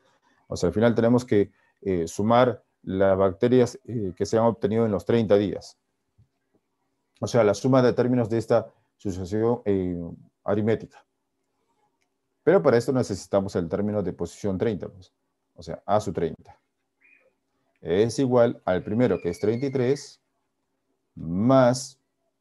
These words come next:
acá es treinta menos uno, por la razón aritmética, que en este caso es ocho.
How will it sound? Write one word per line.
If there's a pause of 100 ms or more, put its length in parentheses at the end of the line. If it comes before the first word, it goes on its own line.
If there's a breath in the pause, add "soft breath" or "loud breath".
(680)
acá
es (120)
treinta
menos
uno, (1800)
por
la
razón
aritmética,
que
en
este
caso
es
ocho.